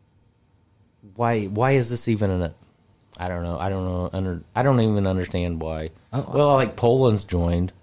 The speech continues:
Speaker 1: right? Poland's
Speaker 2: <clears throat>
Speaker 1: joined nato.
Speaker 2: Right. Well,
Speaker 1: Uh,
Speaker 2: yeah, my thing is, I think, yeah, I think Poland joined, though, because of what happened in World War Two.
Speaker 1: Right, but Poland was also part of,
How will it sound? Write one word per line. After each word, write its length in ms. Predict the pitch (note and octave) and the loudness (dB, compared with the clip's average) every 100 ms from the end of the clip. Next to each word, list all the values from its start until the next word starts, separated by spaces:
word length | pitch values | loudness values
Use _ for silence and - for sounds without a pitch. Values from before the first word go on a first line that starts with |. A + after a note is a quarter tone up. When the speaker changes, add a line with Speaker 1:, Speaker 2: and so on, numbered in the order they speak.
| _ | _
Speaker 1:
right? 400 | F#2+ F#2+ G#2+ - | -2 0 -2 -4
Poland's 400 | - G#2 - G2 | -2 4 6 6
Speaker 2:
<clears throat> 0 | |
Speaker 1:
joined 260 | C#3+ F#2 F2 | 4 0 -4
nato. 540 | D#2 D2+ D2+ D2 D#2 - | -6 -8 -8 -10 -12 -10
Speaker 2:
Right. 300 | - G2+ F2+ - - _ _ _ - | -2 0 0 -2 -12 _ _ _ 0
Well, 180 | D3 B2 - | 2 4 4
Speaker 1:
Uh, 40 | |
Speaker 2:
yeah, 180 | D3+ C#3+ | 6 8
my 160 | B2+ D#3+ | 6 4
thing 240 | F3 D3 | 6 6
is, 360 | A#2+ A#2 G#2+ G#2+ B1 - _ _ _ | 4 2 -2 -4 -10 -18 _ _ _
I 100 | - | 0
think, 260 | D#3+ A3+ F3+ - _ _ _ _ _ | 4 4 2 -8 _ _ _ _ _
yeah, 280 | A2+ G2+ G2+ - _ - | -2 -2 -2 -8 _ -6
I 80 | C3+ | 0
think 220 | G#3 G3+ | 0 0
Poland 460 | - D#3+ E3+ C3 G#2+ | 4 6 8 6 4
joined, 360 | G2+ G2+ G2+ F#2+ | 2 4 2 2
though, 180 | G2 | 0
because 540 | F#2+ G2 - G#2 F#2+ F#2+ | 0 -2 2 2 0 -6
of 420 | F2+ F#2+ F2+ F#2+ | -2 0 0 0
what 140 | G2 | 2
happened 260 | G2 F#2 F2 | 2 2 0
in 140 | F2+ | 0
World 180 | F2 F2+ | 0 -2
War 160 | F#2+ - | -4 -6
Two. 360 | - A2 - - _ - | -2 0 -2 -8 _ -6
Speaker 1:
Right, 220 | A2+ - | -4 -4
but 160 | - - _ _ | -8 -12 _ _
Poland 400 | C3 C3+ B2 A2 | -2 0 0 -2
was 120 | F#2 | -4
also 380 | G2+ G#2 - E2+ | -4 -6 -8 -10
part 260 | E2 E2+ D#2+ | -8 -6 -6
of, 140 | D#2 | -8